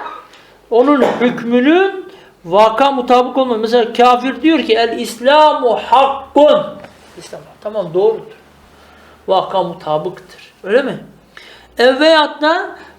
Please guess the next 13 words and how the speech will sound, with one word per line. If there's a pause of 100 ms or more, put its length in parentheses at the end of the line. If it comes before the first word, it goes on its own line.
vaka
mutabık
değil
de (200)
o, (180)
o, (460)
o
haberin
hükmünün (280)
mutabık
olmasıdır. (400)
Lil
i'tikadi.